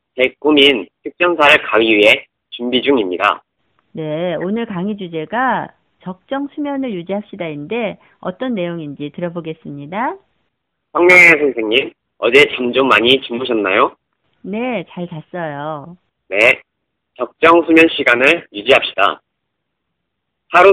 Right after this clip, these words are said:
Speaker 1: 평균 적정 수면 시간은 일곱 시간에서 아홉 시간이라고 합니다. 그러나 현대인들은 수면 시간이 점점 줄어들고 있다고 합니다.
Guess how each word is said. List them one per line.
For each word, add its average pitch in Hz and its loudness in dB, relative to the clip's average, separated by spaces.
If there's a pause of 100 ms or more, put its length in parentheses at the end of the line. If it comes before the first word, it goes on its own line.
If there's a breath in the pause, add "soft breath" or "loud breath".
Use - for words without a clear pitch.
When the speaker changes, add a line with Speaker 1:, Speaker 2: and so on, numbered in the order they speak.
Speaker 1:
평균 127 0
적정 139 0
수면 156 2
시간은 104 -4 (500)
일곱 160 0
시간에서 104 -2 (220)
아홉 135 2 (100)
시간이라고 107 0
합니다. 65 -20 (1080)
그러나 131 4 (160)
현대인들은 135 4 (580)
수면 175 0
시간이 117 0 (140)
점점 113 -2 (180)
줄어들고 123 2
있다고 90 -6
합니다. 73 -8